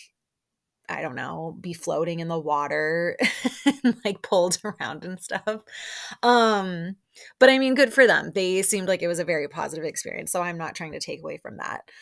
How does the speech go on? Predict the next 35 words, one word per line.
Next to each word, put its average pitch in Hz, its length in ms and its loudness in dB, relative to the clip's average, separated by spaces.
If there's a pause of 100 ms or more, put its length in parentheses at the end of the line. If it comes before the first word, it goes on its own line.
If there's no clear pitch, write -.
(380)
And 220 220 0
then 202 500 0
next 185 260 -6
up 214 120 -6
was 208 160 -6
Kristen 190 400 -6
and 214 160 -6
Sonja, 165 880 -4
and 175 240 -10
Kristen 190 380 -6
said 170 420 -2
that, - 220 -8
she - 140 -6
said 170 160 -8
it 160 80 -4
was, 165 120 -6
like, 160 200 -8
magical 170 600 -6
and 165 100 -6
out 160 160 -6
of 170 120 -10
body, 156 540 -4
and, 151 240 -12 (680)
and 165 160 -6
same 165 240 -4
thing. 151 180 -8
She - 140 -2
said 160 220 0
that 165 160 -2
it 165 80 0
was, 160 160 -2
like, 151 260 -2 (800)
she 185 220 0
felt 165 320 0
weightless 160 720 0